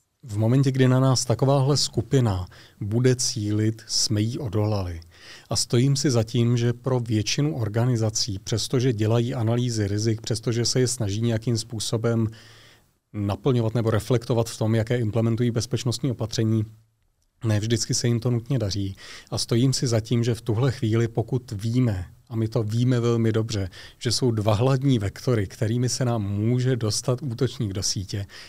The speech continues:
a to je buď skrz zranitelnost v perimetru, ať už jsou to webové aplikace, nebo jsou to jiné do internetu publikované služby, anebo je to z důvodu pochybení zaměstnance,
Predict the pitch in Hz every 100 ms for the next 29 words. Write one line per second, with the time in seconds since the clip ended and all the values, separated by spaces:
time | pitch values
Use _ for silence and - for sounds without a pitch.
0 | - 107 123 123 117 120 101 143 - -
1 | - 110 104 98 110 127 135 147 147 -
2 | - - 104 104 98 110 131 - 151 -
3 | 135 120 101 104 113 117 131 - 113 110
4 | - 110 110 113 131 120 110 104 120 117
5 | 120 110 113 110 110 113 113 113 117 120
6 | 123 - 101 92 98 92 - - - 110
7 | 113 135 139 143 120 120 127 139 123 110
8 | - 123 131 131 104 104 107 - 110 -
9 | 95